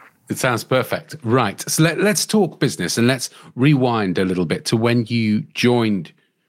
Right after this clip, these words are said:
Just Eat Takeaway. How was, how was it different when you joined from how it is now? And did you know back then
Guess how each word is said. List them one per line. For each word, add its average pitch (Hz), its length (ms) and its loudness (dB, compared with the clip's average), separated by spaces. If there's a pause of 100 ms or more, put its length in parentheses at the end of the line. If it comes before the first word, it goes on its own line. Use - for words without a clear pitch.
(200)
Just - 240 -6
Eat 90 140 -6
Takeaway. - 640 -6 (640)
How 220 300 0
was, 214 240 0 (140)
how 240 260 0
was 220 120 2
it 147 120 -2
different 151 640 -2 (140)
when 131 240 4
you 135 160 2
joined 113 420 2
from 110 140 -2
how 110 240 -2
it 104 100 -4
is 98 260 -2
now? 90 600 -2 (340)
And 135 180 2
did 165 240 2
you 175 140 4
know 156 720 4
back 113 300 -2
then 107 460 -2